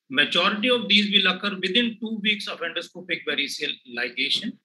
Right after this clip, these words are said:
And the reasons are the early slippage of the band before the occlusion of the varix,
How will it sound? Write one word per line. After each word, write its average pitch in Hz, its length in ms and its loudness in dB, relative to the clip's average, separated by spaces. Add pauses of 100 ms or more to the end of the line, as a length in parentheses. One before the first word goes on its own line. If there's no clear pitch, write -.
(340)
And 156 160 -8
the 165 100 0
reasons 202 560 4
are 147 380 2
the - 100 -4 (120)
early 208 200 4
slippage 185 500 0
of - 80 -2
the - 80 4 (120)
band 156 260 6 (120)
before 226 360 -2
the 214 180 2
occlusion 170 340 -4
of 147 80 -6
the 135 120 -8
varix, 135 400 2